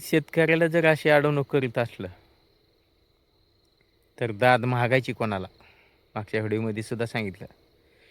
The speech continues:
मित्रांनो, दुर्दैव असं आहे, ज्याच्या शेतात डीपी का डीपी, त्याला आपण डीव म्हणतो ना, डीव काढून ठेवलेला असते. आता तुम्ही म्हणता ना, तुम्ही जायचं, मागच्या व्हिडिओमध्ये तुम्हाला सांगितलं होतं, तुम्ही म्हणता ना किंवा डीव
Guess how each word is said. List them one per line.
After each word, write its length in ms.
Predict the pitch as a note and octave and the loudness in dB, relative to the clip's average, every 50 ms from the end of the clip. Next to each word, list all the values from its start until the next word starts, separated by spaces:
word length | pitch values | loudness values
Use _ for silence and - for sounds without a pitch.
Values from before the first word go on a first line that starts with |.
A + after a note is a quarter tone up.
| _ _ _ _ _ - | _ _ _ _ _ -4
मित्रांनो, 580 | C3+ C3+ - - D3 D#3 D#3 D#3 D#3 D#3 D#3 | -4 -4 0 0 0 2 2 2 0 0 -2
दुर्दैव 460 | C#3 A#2 C3+ C#3 C#3+ C#3+ D#3 D#3 D3+ D3 | 0 0 0 2 2 4 4 4 6 4
असं 220 | D3 C#3 - C3+ | 4 4 2 -2
आहे, 120 | A#2 A2 D#3 - _ _ _ _ _ _ _ _ - A2+ G#2+ | -4 -4 -6 -10 _ _ _ _ _ _ _ _ -14 -10 -2
ज्याच्या 260 | - C3+ C3 D3 D#3+ D#3 | -2 0 2 2 2 2
शेतात 280 | - D#3+ D#3 - D#3 D3+ - _ _ _ _ _ _ _ _ - | 2 0 0 0 -2 -4 -4 _ _ _ _ _ _ _ _ -4
डीपी 360 | A2 G#2+ C#3 C3 - F#3 D#3 | 0 2 2 2 2 0 0
का 100 | - A#2 | 0 -2
डीपी, 320 | G#2 A#2 A#2+ - - A#2 - _ _ _ _ _ _ - | -2 -2 -4 -4 -6 -8 -10 _ _ _ _ _ _ -8
त्याला 180 | A2+ A2+ A2+ | -4 -4 -4
आपण 300 | A2 - - B2 A2+ G#2+ | -4 -4 -4 -6 -2 2
डीव 160 | A#2+ D3+ E3+ | 4 4 6
म्हणतो 260 | E3 D#3+ D#3 D#3 C#3+ C#3 - - | 4 4 2 0 -2 -6 -8 -10
ना, 80 | G2+ F#2+ - _ _ _ _ _ _ _ _ _ _ _ _ _ _ - | -12 -16 -16 _ _ _ _ _ _ _ _ _ _ _ _ _ _ 4
डीव 140 | D3 E3+ D#3 | 6 6 8
काढून 300 | - D#3 D3 C#3 C#3 B2+ | 8 6 6 6 4 2
ठेवलेला 380 | - B2+ B2+ A2+ A2 G#2+ G2+ | 0 0 0 0 0 0 -2
असते. 420 | G2 G2 - - - - - - _ _ _ _ _ _ _ _ _ _ _ _ _ _ _ _ _ _ _ _ _ _ _ _ _ _ _ _ _ _ | -2 -4 -8 -12 -16 -18 -18 -20 _ _ _ _ _ _ _ _ _ _ _ _ _ _ _ _ _ _ _ _ _ _ _ _ _ _ _ _ _ _
आता 180 | - - - C#3 | -8 -4 -2 -2
तुम्ही 240 | A#2+ - D3+ D#3 D#3 | 0 0 0 2 2
म्हणता 240 | D#3+ D#3 D3 D#3+ D#3 | 2 2 2 2 0
ना, 120 | D3 - | 0 2
तुम्ही 200 | E3+ E3 E3 D#3 | 2 2 4 6
जायचं, 400 | D3+ D#3 C#3+ B2+ - B2+ A#2+ A#2 A#2 | 6 6 6 4 2 -2 -6 -4 -4
मागच्या 300 | A#2+ C3+ B2 - C#3+ D3 | -4 -6 -2 2 2 4
व्हिडिओमध्ये 380 | D3+ E3 F3 F#3+ G#3 G#3 G#3+ | 4 4 4 4 4 4 2
तुम्हाला 240 | G3+ F#3 D#3+ D3 C3 | 2 0 0 -2 -2
सांगितलं 400 | A2+ B2+ B2+ A2+ G#2+ G2 G#2+ G#2 | -2 -2 -2 -2 -2 -4 -6 -8
होतं, 100 | F2 - | -8 -10
तुम्ही 540 | A#2+ - - _ _ _ _ _ C3 C3 B2+ | -12 -18 -20 _ _ _ _ _ -6 -4 -2
म्हणता 220 | C3 C3 B2 C3 | -2 -2 -2 -2
ना 80 | C3 B2 A#2+ | -2 -2 -2
किंवा 200 | C3 B2 B2+ B2+ | 0 2 2 2
डीव 220 | A#2+ C3+ C#3+ C3+ | 2 2 2 0